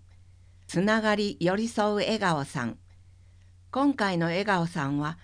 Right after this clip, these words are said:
令和六年度赤い羽共同募金フォトコンテスト最優秀賞の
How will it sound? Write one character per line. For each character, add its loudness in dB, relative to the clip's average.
令 0
和 2
六 -2
年 0
度 -4
赤 0
い 0
羽 -4
共 -2
同 -2
募 -4
金 -2
フ -4
ォ -4
ト 0
コ -2
ン -2
テ -4
ス -14
ト -2
最 -2
優 -2
秀 -6
賞 -2
の -4